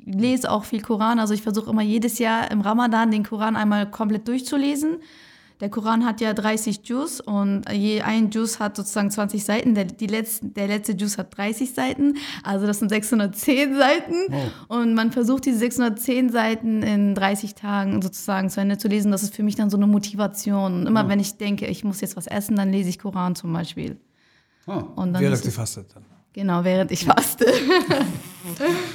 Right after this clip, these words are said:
Speaker 3: Ja, das ist der spirituelle Teil. Wie, wie sieht's denn da jetzt gerade aus?
Speaker 1: Ja, der, also,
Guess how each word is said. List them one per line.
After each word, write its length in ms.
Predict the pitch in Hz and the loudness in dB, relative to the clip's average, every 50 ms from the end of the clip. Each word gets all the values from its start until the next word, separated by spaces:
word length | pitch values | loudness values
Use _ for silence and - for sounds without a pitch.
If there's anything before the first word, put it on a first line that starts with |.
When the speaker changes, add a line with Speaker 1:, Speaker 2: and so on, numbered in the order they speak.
| - - - - - | -12 -14 -14 -6 -4
Speaker 3:
Ja, 120 | 139 131 | -2 0
das 140 | 117 117 113 | 0 0 0
ist 80 | 107 120 | 0 -2
der 60 | 123 | -2
spirituelle 600 | 117 - - - 147 143 139 - - 123 117 113 113 | -2 -2 -4 -2 0 0 2 2 2 2 2 0 0
Teil. 320 | - - 117 117 110 104 | 0 -2 -2 -2 -2 0
Wie, 240 | 120 123 127 120 120 | 0 2 2 2 2
wie 100 | 127 123 | 2 0
sieht's 220 | 120 120 117 - | 0 -2 -6 -6
denn 140 | - 123 123 | -4 -2 0
da 160 | 120 127 131 | 2 2 2
jetzt 180 | 127 123 - - | 2 0 -2 -4
gerade 220 | - 113 107 107 | -4 -2 -2 0
aus? 360 | 110 110 110 104 - - - - _ _ _ _ _ _ _ _ _ _ _ _ _ _ _ _ _ _ _ _ _ _ _ _ _ - | 0 0 0 -2 -4 -8 -14 -18 _ _ _ _ _ _ _ _ _ _ _ _ _ _ _ _ _ _ _ _ _ _ _ _ _ -8
Speaker 1:
Ja, 240 | 226 214 220 214 | -4 0 0 2
der, 320 | 208 202 196 196 190 - - | 4 4 2 2 2 0 0
also, 360 | - 185 190 190 190 190 190 | -2 0 2 2 2 2 0